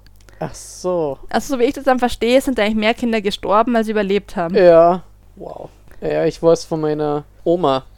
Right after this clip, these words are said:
Speaker 1: die hatte auch irgendwie, ich glaub, die waren elf Kinder oder so insgesamt. Die hatte zehn Geschwister.
Speaker 2: Ja, die haben alle überlebt, oder?
Speaker 1: Glaub nicht alle, bin mir nicht sicher. Da sind schon ein paar gestorben. Also auch an so
Speaker 2: Ui.
Speaker 1: Krankheiten.
Speaker 2: Früher waren sie ja so viele Kinder, also bei meiner Oma waren sie auch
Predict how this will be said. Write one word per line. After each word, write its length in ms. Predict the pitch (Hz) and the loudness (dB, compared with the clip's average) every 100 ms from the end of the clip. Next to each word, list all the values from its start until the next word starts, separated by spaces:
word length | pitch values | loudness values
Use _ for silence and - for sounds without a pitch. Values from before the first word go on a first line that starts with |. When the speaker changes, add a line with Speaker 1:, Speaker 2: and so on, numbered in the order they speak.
| - - - - | -20 -20 -20 -6
Speaker 1:
die 120 | 147 | -2
hatte 240 | 156 160 151 | 0 0 0
auch 140 | 165 | 0
irgendwie, 580 | 151 139 147 143 143 143 - - - | -2 -6 -10 -8 -8 -10 -16 -20 -18
ich 120 | - - | -18 -4
glaub, 220 | 156 - | -4 -4
die 140 | 156 | -4
waren 160 | 147 143 | -4 -4
elf 260 | 147 160 - | -8 -8 -8
Kinder 380 | 196 233 139 | -8 -4 -4
oder 120 | 131 135 | -4 -8
so 180 | 139 135 - - - - | -14 -16 -20 -20 -20 -20
insgesamt. 580 | 147 - - 143 143 - - - - | -20 -20 -18 -18 -18 -20 -20 -20 -18
Die 60 | - | -14
hatte 200 | 143 - | -14 -14
zehn 180 | 156 | -12
Geschwister. 460 | 160 156 160 - - - - - - | -12 -12 -18 -16 -20 -20 -20 -20 -14
Speaker 2:
Ja, 60 | |
die 80 | 208 | -12
haben 100 | 196 | -10
alle 200 | 185 190 | -8 -8
überlebt, 500 | 196 190 190 196 - | -8 -8 -10 -12 -14
oder? 260 | 190 190 214 - - - - | -16 -14 -16 -18 -20 -20 -8
Speaker 1:
Glaub 340 | 143 151 - | -4 -4 -4
nicht 280 | 160 170 - | -6 -6 0
alle, 360 | 175 165 139 - | 0 2 -2 -6
bin 100 | - 156 | -8 -6
mir 80 | |
nicht 140 | 147 139 | -6 -10
sicher. 360 | 147 - 135 - - - - | -16 -10 -10 -10 -20 -20 -20
Da 80 | 143 | -20
sind 200 | - 139 | -18 -14
schon 140 | - 147 | -12 -10
ein 60 | |
paar 120 | 131 139 | -12 -14
gestorben. 440 | - - 131 143 - - - | -16 -14 -12 -14 -20 -20 -14
Also 240 | 175 143 135 | -10 -6 -4
auch 220 | 135 131 | -2 -4
an 100 | 131 | -8
so 80 | 131 | -12
Speaker 2:
Ui. 60 | |
Speaker 1:
Krankheiten. 640 | - 131 135 139 127 135 - - - - - - - - - - | -10 -10 -6 -8 -8 -12 -18 -18 -16 -16 -18 -20 -20 -20 -20 -18
Speaker 2:
Früher 360 | - 214 202 | -6 -4 -2
waren 220 | 175 196 | -2 -4
sie 100 | 202 | -4
ja 100 | 190 | -4
so 80 | 190 | -6
viele 220 | - 185 | -6 -8
Kinder, 280 | 180 185 185 | -8 -10 -8
also 160 | 185 185 | -8 -6
bei 120 | 180 | -6
meiner 260 | 175 185 196 | -6 -6 -6
Oma 160 | 190 | -6
waren 160 | 180 180 | -6 -6
sie 100 | 175 | -4
auch 220 | 175 | -4